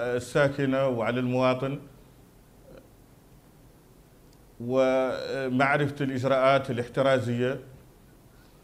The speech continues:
من حيث غسل الأيدي ووضع الكمامات والتباعد الاجتماعي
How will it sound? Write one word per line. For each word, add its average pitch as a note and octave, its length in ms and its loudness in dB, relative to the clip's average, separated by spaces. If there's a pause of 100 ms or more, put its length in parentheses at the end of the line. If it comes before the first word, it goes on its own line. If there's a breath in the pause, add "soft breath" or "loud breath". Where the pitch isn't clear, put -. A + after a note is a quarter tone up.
(260 soft breath)
من B2+ 200 0
حيث C3+ 360 0 (720)
غسل C#3 300 0
الأيدي C3 580 0 (800)
ووضع B2+ 800 2
الكمامات C3+ 800 2 (680)
والتباعد C3 840 4
الاجتماعي C3 680 2